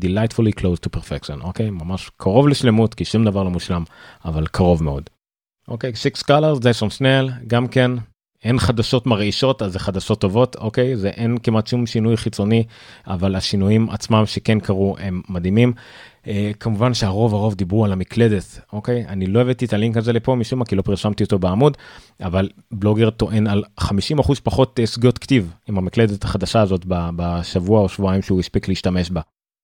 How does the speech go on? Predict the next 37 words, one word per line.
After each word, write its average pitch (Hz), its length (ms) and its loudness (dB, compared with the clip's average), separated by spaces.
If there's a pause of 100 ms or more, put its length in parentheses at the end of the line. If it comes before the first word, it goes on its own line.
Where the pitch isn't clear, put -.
(120)
אז 87 200 -8
המקלדת 107 580 2
היא 98 120 -2
חזרה 95 340 -2
למקלדת, 95 500 -2
לסיזר 113 400 -2
מכניזם 113 440 -2
הישן 101 360 -2
של, 87 280 -6
אה, 85 840 -6
של 95 180 -6
אפל, 139 300 2 (520)
שעובד 90 300 2
נפלא, 147 340 4 (240)
עובד, 85 500 -6
אה, 85 320 -2
יציב, 143 580 2 (140)
כן, 123 200 0
המקשים 107 360 -2
טיפה - 220 -6
השתנו, 120 600 0
הרווח-, 92 420 -4
המרווחים 175 560 -4
בהם 135 280 0
טיפה - 180 -4
השתנו, 113 380 0 (440)
יש 165 160 -2
גם 196 140 -2
שינוי 175 340 0
פיזי 196 360 -2
מאוד 120 220 -2
מאוד 151 160 -4
קליל 147 240 2
במכשיר, 143 420 -6
מתברר 95 280 -2
שהמקבוק 117 480 -2
אייר 123 200 -2